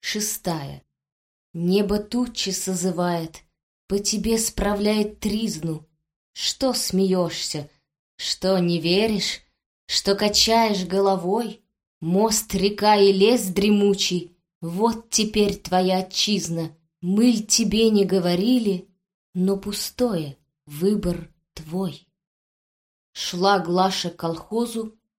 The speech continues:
и думала. Думала, да сердце унять пыталась. Хорошо ей было рядом с Глебом, так хорошо, как ни с кем больше. И внимательный он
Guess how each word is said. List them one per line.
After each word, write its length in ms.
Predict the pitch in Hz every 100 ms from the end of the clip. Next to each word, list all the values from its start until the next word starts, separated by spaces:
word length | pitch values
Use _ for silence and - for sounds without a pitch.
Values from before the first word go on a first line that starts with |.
| _
и 80 | 185
думала. 680 | 190 170 160 151 147 143 143 _ _ _ _ _ 175
Думала, 540 | 175 233 254 233 226
да 160 | 202 220
сердце 580 | 220 - 262 240 - 208
унять 460 | 208 202 196 196
пыталась. 720 | - 190 185 165 151 143 - - _ _ _ _ _ _ -
Хорошо 500 | 208 214 220 - 247
ей 240 | 214 214
было 300 | 185 196 202
рядом 340 | 196 196 190 180
с 80 |
Глебом, 640 | 165 185 196 196 170 160 - _ _ _ _ _
так 300 | - 220 220
хорошо, 640 | - - 190 190 - 269 254
как 240 | 220 214
ни 120 | 226
с 160 | 233 -
кем 360 | - 262 208 175
больше. 580 | 214 190 - - 147 - _ _ _ _ _ _ -
И 100 | 220
внимательный 920 | 233 233 208 202 202 - 190 185 185
он 320 | 180 175